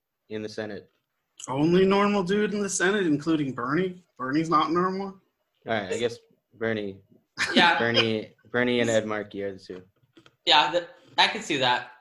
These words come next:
Speaker 3: Like, the only
Speaker 1: Yeah.
Speaker 3: two. 'Cause, I mean, like,
Speaker 1: Good. Okay.
Speaker 3: every, yeah. 'Cause every other, like, Senate Democrat is, like, either weird, a la Cory Booker style, or just, like,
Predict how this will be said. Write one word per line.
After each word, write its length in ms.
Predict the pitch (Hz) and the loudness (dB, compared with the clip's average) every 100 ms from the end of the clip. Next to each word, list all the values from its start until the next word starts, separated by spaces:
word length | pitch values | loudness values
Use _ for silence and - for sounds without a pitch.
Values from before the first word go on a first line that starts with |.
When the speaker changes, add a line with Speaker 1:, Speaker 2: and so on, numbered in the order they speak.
| _ _ _ _ | _ _ _ _
Speaker 3:
Like, 180 | 160 160 | -4 -2
the 140 | 156 139 | 0 0
only 180 | 135 | 2
Speaker 1:
Yeah. 120 | 131 123 | 2 2
Speaker 3:
two. 300 | 127 123 127 | 0 -2 -4
'Cause, 160 | 165 170 | 0 2
I 100 | 175 | 4
mean, 140 | 180 | 4
like, 120 | 165 | 4
Speaker 1:
Good. 140 | 127 120 - - | 4 -2 -12 -6
Okay. 280 | 123 120 113 - | -2 0 0 2
Speaker 3:
every, 440 | 190 202 214 - - - - - - - | 2 4 4 2 -6 -12 -12 -14 -14 -6
yeah. 240 | 160 123 117 - _ _ - - | 0 0 0 -12 _ _ -4 0
'Cause 140 | 180 | 2
every 280 | 175 202 185 | 4 4 6
other, 220 | 160 170 | 6 6
like, 160 | 147 127 | 4 2
Senate 300 | 151 131 123 | 0 0 0
Democrat 440 | 120 120 127 117 | -4 -4 -4 -4
is, 100 | 113 | -4
like, 160 | 120 120 | -6 -2
either 280 | 120 120 113 | -2 -2 -6
weird, 560 | 120 120 127 127 - - - | -2 0 2 2 -2 -10 -2
a 120 | 117 | -2
la 180 | 113 113 | -2 -6
Cory 280 | 131 123 113 | -4 -4 -4
Booker 300 | - 120 131 | -8 -6 -6
style, 600 | 127 135 127 127 123 123 - - _ _ | -4 2 4 4 2 -2 -8 -16 _ _
or 80 | 123 | -2
just, 200 | 120 - | -2 -6
like, 180 | 110 - | -12 -14